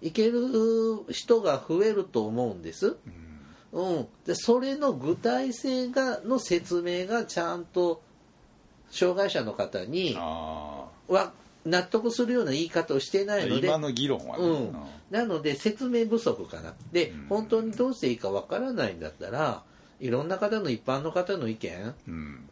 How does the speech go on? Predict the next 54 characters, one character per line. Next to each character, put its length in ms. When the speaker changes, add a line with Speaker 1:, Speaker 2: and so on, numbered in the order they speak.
Speaker 1:
い 100
ろ 120
い 40
ろ 100
ア 80
イ 80
デ 100
ア 20
募 180
集 200
す 140
れ 120
ば 140
い 100
い 20
じ 120
ゃ 60
ん 20
っ 40
て 200
僕 280
は 180
思 200
っ 40
て 140
い 40
ま 120
す。 180
で、 280
Speaker 2:
う 20
ん。 40
Speaker 1:
あ 100
の 760
ー、 60
あ 60
る 240
方 280
と 120
も 200
こ 100
れ 100
お 100
話 420
し 20
し 20
て 120
た 140
ん 80
で 100
す 100
け 80
ど、 420
Speaker 2:
う 20
ん。 220